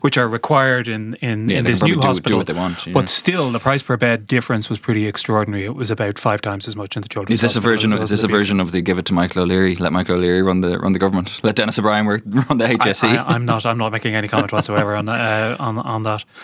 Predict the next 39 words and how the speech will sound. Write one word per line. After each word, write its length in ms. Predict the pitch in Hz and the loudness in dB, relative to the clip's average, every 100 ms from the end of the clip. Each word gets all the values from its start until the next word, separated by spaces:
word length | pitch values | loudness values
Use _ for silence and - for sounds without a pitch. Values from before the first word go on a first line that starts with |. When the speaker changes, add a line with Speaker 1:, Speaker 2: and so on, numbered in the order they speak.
| - | -4
Speaker 2:
I 80 | 120 | 0
think, 160 | 156 | 0
I 100 | 135 | 0
think, 180 | 147 139 | 0 0
I 60 | 127 | 0
think 140 | 165 | 0
that 100 | 147 | -2
the 80 | 113 | 0
thing 160 | 143 156 | 0 2
about 180 | 127 - | 0 0
the 80 | |
Children's 280 | 90 92 85 | -2 -2 -2
Hospital, 420 | 82 78 80 73 - | -4 -4 -4 -4 -4
like, 320 | - 78 78 - _ _ _ | -6 -6 -6 -14 _ _ _
standing 420 | - - 98 95 | -2 0 0 0
now 200 | 90 85 | 0 0
probably 300 | 80 87 85 | 0 -2 0
in 60 | 80 | 0
the 60 | 80 | 0
last 300 | 82 87 - | 0 0 -4
kind 100 | 82 | -4
of 100 | 78 | -4
ten 240 | - - | -4 -4
percent 360 | 92 82 85 85 | -4 -2 -2 -2
of 160 | 85 87 | -4 -2
this 180 | 98 | 0
saga, 420 | - 82 76 78 - - - | 0 0 0 0 -4 -10 -12
Speaker 1:
Mm. 400 | - 127 - - | -10 -12 -14 -8
Speaker 2:
because 320 | 85 92 85 - | -2 0 0 -2
at, 140 | 90 - | -6 -4
at 140 | - | -4
some 200 | - 117 | 2 2
point 460 | 107 90 80 76 - - _ _ _ | 2 0 0 -2 -4 -8 _ _ _
the 80 | 71 | -2
last 280 | 90 87 - | 0 0 0
brick 160 | 80 | -2
will 40 | - | -2
be 80 | |
laid 340 | 76 73 69 | -2 -2 -2